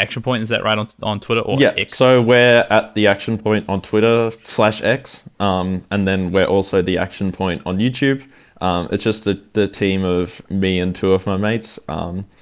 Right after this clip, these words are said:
Speaker 2: honestly, we're, we're all, like, ultra busy uni students who also have part-time jobs, so it's super hard to find time to get stuff up there. But yeah, we're, we're aiming to increase the, the amount of stuff we're doing on there and really just sort of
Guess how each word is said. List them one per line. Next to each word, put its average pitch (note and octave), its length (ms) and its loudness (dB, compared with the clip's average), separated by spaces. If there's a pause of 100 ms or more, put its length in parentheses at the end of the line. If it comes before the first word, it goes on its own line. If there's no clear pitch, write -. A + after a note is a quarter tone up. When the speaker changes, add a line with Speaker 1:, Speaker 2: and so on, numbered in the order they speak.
(840)
Speaker 2:
honestly, C3+ 480 4
we're, A2 320 4 (180)
we're A#2+ 460 2
all, A#2 300 2
like, G2 360 0 (100)
ultra G#2+ 260 0
busy G#2 240 0
uni F#2+ 340 0
students G2 440 -2
who F#2+ 140 -2
also F#2+ 320 -2
have G2+ 180 -8
part-time G2 440 -2
jobs, F#2+ 280 0
so - 160 0
it's - 240 -6 (120)
super G#2+ 260 0
hard G2 220 2
to G#2+ 80 -2
find F#2 280 -2
time F2+ 220 -4
to F2+ 300 -2
get C#2 260 -6
stuff F#2+ 260 -4
up G#2 160 -2
there. A#2+ 220 0 (380)
But F#2+ 280 0
yeah, F2 180 2
we're, G2+ 440 2
we're A2+ 240 4
aiming B2 240 4
to G#2+ 200 2
increase F#2 480 -2
the, F2+ 400 -2 (160)
the G2 100 -4
amount E2+ 260 -6
of E2+ 120 -8
stuff - 300 -6
we're F2 80 -2
doing D#2+ 240 -6
on D#2+ 140 -8
there D#2 240 -8
and F#2+ 180 -6
really F#2+ 240 2
just F#2 200 -4
sort F2 140 -2
of F2 300 -6